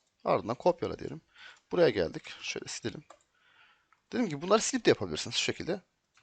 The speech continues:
Silelim. Ekle kısmından metin kutusu ekleyelim. Nereye ekleyeceğiz? Şuraya ekleyeceğiz. Ya da C T R L Z'ye basıyorum, giriyorum. Tekrar ekle diyorum. Ee,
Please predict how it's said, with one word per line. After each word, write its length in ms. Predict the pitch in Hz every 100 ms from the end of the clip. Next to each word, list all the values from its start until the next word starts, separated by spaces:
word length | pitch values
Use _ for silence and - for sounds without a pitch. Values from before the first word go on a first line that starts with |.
| -
Silelim. 440 | - - 113 196 - _ _ _ _ -
Ekle 280 | 196 -
kısmından 400 | - - 143 131
metin 340 | 170 151 - 165
kutusu 320 | - - -
ekleyelim. 380 | 107 101 127 185 _ _ _ _ _ - _ _
Nereye 180 | 196 151
ekleyeceğiz? 360 | - 110 170 196
Şuraya 280 | - 151
ekleyeceğiz. 540 | 98 - 104 - - - _ _ _ _ _ _ _ _ -
Ya 100 | 151
da 80 | 156
C 140 | 156
T 140 | 151 151
R 80 |
L 80 | 160
Z'ye 240 | 151 147 131
basıyorum, 260 | - 113
giriyorum. 360 | 120 113 139 175 _ -
Tekrar 300 | 151 131 -
ekle 240 | 104 101
diyorum. 260 | 78 92 175 _ _ _ _ _ _ _ _ _ _
Ee, 40 | _